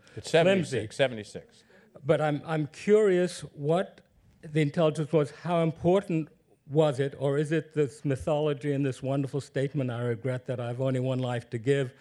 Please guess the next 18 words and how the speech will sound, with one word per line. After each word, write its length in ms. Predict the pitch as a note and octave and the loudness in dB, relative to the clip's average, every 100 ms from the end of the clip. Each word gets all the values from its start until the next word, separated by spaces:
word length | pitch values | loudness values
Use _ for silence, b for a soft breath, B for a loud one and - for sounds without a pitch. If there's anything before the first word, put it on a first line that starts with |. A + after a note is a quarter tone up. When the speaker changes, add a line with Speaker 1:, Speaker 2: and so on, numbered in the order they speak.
| b b | b b
Speaker 2:
which 180 | A#2 A#2 | -10 -6
has 200 | B2 G#2 | -6 -6
made 240 | C3 C3+ C3 | -6 -4 -4
him 160 | A#2+ | -4
this 180 | A#2+ A2+ | -6 -6
iconic 600 | B2 A#2 - C3+ A2+ A2 - _ _ | -6 -6 -4 -4 -2 -4 -8 _ _
figure, 560 | _ - F3+ C3 F#2+ A2 C3 | _ 2 2 2 -2 -4 -6
which 200 | A2+ - | -6 -2
he 120 | D3 | -2
is? 440 | F#3 F#2+ F2 - _ _ _ _ _ _ _ _ _ b b b b b _ _ C3+ | -2 -4 -8 -16 _ _ _ _ _ _ _ _ _ b b b b b _ _ -2
Speaker 1:
Uh, 220 | B2+ A#2 - _ _ _ _ _ _ - - | 0 0 -4 _ _ _ _ _ _ -20 -8
he 140 | D3 | -2
was 180 | D3 B2 | -2 -2
a 60 | B2 | -2
Yale 400 | C3+ D3+ D3 C3 | 2 4 4 2
guy, 440 | B2 A#2+ A#2 A2+ G#2+ | 2 4 2 0 -2
young 300 | B2+ C#3 B2+ | -2 -2 0
guy. 420 | A2 G2+ G2 | 2 2 0